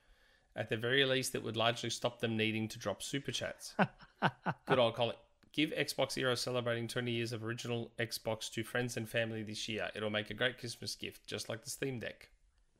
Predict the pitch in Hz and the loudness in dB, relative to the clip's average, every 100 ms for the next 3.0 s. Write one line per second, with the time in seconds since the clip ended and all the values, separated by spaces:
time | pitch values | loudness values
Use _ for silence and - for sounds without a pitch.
0 | - 160 143 190 139 - - _ - _ | -2 0 2 2 0 -2 -10 _ -20 _
1 | - 147 143 196 123 - 139 202 240 240 | -8 -4 0 0 0 0 6 8 6 2
2 | 247 226 247 190 214 170 202 202 160 | 2 4 6 4 0 2 2 2 0